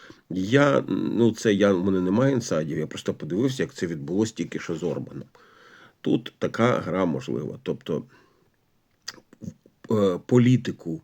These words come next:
і інтереси в обмін на гарантії. І коли ми говоримо про гарантії, от вони так намальовуються. Тому мені здається, що цей варіант абсолютно можливий, е, що там можуть бути обговорені якісь гарантії, типу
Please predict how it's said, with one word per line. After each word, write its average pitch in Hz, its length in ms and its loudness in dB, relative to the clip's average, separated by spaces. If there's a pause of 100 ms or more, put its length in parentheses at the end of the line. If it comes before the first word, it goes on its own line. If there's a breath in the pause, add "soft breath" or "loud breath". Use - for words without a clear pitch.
(160)
і 98 140 0
інтереси 98 640 0
в 80 120 -2
обмін 90 440 0
на 85 100 -2
гарантії. 65 680 -10 (440 soft breath)
І 90 140 0
коли 101 280 2
ми 87 100 0
говоримо 90 380 -2
про 120 160 -4
гарантії, 127 500 0
от 113 140 -4
вони 95 200 0
так - 260 -8
намальовуються. 67 640 -6
Тому 117 240 -2
мені 107 280 4
здається, 87 380 -2
що 67 220 -12
цей 113 220 0
варіант 85 460 -2
абсолютно - 640 -10
можливий, 87 600 -4 (720 loud breath)
е, 90 360 0
що - 180 -10
там 95 180 0
можуть 85 340 -2
бути 80 240 -6
обговорені 78 600 -4
якісь 78 300 -6
гарантії, 80 500 -6
типу - 260 -12